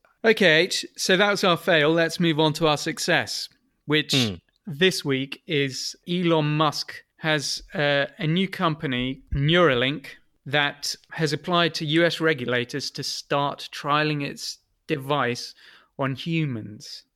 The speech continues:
Speaker 1: Uh, a device which, and I'm gonna just read the, the facts here 'cause otherwise I'll get it wrong, but it's a tiny probe containing more than three thousand electrodes attached to flexible threads,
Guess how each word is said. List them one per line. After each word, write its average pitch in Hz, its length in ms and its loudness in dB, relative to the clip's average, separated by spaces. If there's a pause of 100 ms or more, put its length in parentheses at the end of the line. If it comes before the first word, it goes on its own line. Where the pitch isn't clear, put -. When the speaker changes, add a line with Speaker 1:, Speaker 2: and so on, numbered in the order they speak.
(200)
Speaker 1:
Uh, 135 320 0
a 156 100 -2
device 139 720 -2 (400)
which, 139 560 -4 (240)
and 147 160 2
I'm 151 140 4
gonna 160 260 4
just 147 260 -2
read 143 380 0
the, 135 280 0 (140)
the 135 80 -6
facts 127 380 -2
here 135 100 -4
'cause - 180 -12
otherwise 127 320 0
I'll 131 40 -4
get 131 100 2
it 135 60 0
wrong, 139 280 2
but 131 120 -2
it's 135 120 -4
a 156 60 0
tiny 170 460 2
probe 135 580 0
containing 143 540 -2
more 151 240 2
than 139 160 -2
three 175 260 -2
thousand 156 440 0
electrodes 139 680 0
attached - 460 -4
to 143 100 -10
flexible 165 640 -4
threads, 139 720 -2